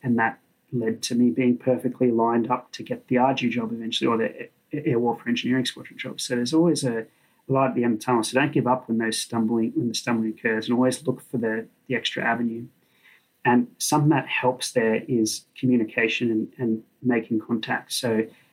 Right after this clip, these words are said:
um, you know, don't, don't be <laughs> transparent saying, "I only want to talk to you because you're gonna be able to help me in future." But, um,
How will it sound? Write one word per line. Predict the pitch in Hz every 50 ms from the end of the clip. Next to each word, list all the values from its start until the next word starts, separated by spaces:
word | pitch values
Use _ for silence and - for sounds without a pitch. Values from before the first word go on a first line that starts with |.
| _ _ -
um, | - 117 110 107 - - - _ _ _ _ _ _ _ _ _ _ _ -
you | 139 131
know, | 120 117
don't, | 110 147 143 143 135 - - -
don't | - 160 160 160
be | - 131 120 113 113 107 - - - - - - - - 131
<laughs> | - 110 - - - _ -
transparent | - - 143 - - - - 139 135 127 120
saying, | - 131 120 117 120
"I | 131
only | 156 151 143
want | 139 135 120 120
to | -
talk | 147 131 127 -
to | -
you | 131 135 127 110
because | 117 117 - - 120 -
you're | 127 120
gonna | 120 117 110 104
be | 107 123
able | 113 113 110
to | 113
help | 113 123 120
me | 120 113
in | 107
future." | - - 135 131 - - 113 104
But, | 104 135 110 - - - - - _ _ _ _ -
um, | - 120 117 110 110 - -